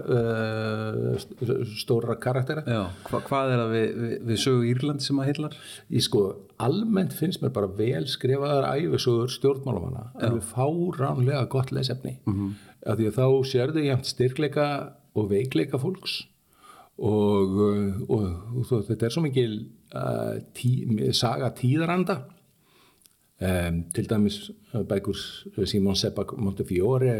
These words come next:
Speaker 1: um Stalin eru bara, eh, þannig, eh, listaverk að þú sko finnur lykt af því sem að, af, af, af götunum, sko, og þú, þú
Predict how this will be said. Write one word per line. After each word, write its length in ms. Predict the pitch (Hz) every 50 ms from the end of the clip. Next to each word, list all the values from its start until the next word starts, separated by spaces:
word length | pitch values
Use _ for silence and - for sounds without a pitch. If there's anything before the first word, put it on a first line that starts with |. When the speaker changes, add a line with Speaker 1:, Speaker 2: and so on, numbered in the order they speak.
| 104 - 107
Speaker 1:
um 180 | 104 92 95 95 104 - - - - -
Stalin 760 | - - - - - 107 95 110 135 143 147 147 143 131 107 101
eru 140 | 98 98
bara, 680 | 92 104 95 90 87 87 87 85 82 82 80 87 95 107
eh, 400 | 104 110 117 113 95 90 95 101 98
þannig, 380 | - - 104 95 92 90 90 - - -
eh, 260 | - 123 110 110 104 107
listaverk 540 | 101 98 117 - - 139 131 139 135 - -
að 140 | - -
þú 40 | -
sko 140 | - - -
finnur 240 | - 110 98 101 95
lykt 500 | 95 92 110 151 - - - - - -
af 140 | 110 101 -
því 140 | - 117 -
sem 160 | - 113 101
að, 220 | 101 101 95 92 98 90 90 92 101 104 107 107 107 107
af, 200 | 104 - - -
af, 240 | 196 139 107 95
af 180 | - 117 101 90
götunum, 440 | - 131 127 135 135 151 147 147 143 143
sko, 240 | - - - 147 139 143 135
og 200 | 131 107 92 -
þú, 140 | - 104 98 95 -
þú 140 | - -